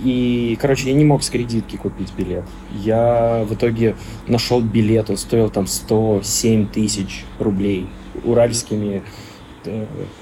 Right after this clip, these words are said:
ебучими авиалиниями. Я их вот просто ненавижу, они мне до сих пор деньги не вернули.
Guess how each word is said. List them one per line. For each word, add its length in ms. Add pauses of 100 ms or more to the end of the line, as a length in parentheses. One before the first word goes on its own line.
(480)
ебучими 600
авиалиниями. 680
Я 160
их 180
вот 160
просто 520
ненавижу, 560
они 120
мне 100
до 120
сих 120
пор 180
деньги 220
не 120
вернули. 280